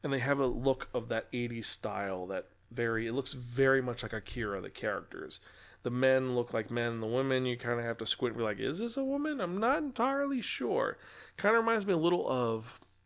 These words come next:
Mother Sarah, that art style. But, like I said, this is an anthology of his work, and they go all over the place. Some are amazing, some are okay, but it's just,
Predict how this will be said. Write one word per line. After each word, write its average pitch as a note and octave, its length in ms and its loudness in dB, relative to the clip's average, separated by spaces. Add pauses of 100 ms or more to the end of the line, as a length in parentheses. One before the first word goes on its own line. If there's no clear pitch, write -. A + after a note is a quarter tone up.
(140)
Mother B2 280 4
Sarah, B2+ 520 2 (260)
that A#2 340 2
art G#2 220 -2
style. - 400 -8 (1500)
But, - 300 2 (300)
like F#3+ 140 -2
I G#3 40 -2
said, F#3 160 0
this F#3+ 200 0
is G#3+ 60 -4
an G#3 60 2
anthology D3+ 560 0
of B2 160 0
his B2 160 -4
work, A2 440 -2
and A#2 120 -10
they A#2+ 60 -6
go B2 140 -2
all A#2 260 2
over A2 160 0
the A2 60 -2
place. - 300 -2
Some A#2 260 0
are A#2 140 2
amazing, F3 640 0
some C#3+ 320 -4
are C#3 260 -4 (120)
okay, - 520 -6
but - 200 -8
it's - 180 -4
just, D3+ 300 -2